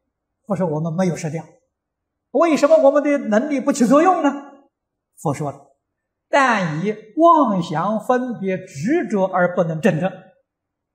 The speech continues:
一句话吧，把我们的病根说出来了。那么换句话说，只要我们把妄想分别执着放下，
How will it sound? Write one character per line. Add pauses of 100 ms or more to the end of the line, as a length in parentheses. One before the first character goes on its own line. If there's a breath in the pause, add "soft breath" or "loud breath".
(720)
一
句
话
吧， (520)
把
我
们
的
病
根
说
出
来
了。 (720)
那
么
换
句
话
说， (320)
只
要
我
们
把
妄
想
分
别
执
着
放
下，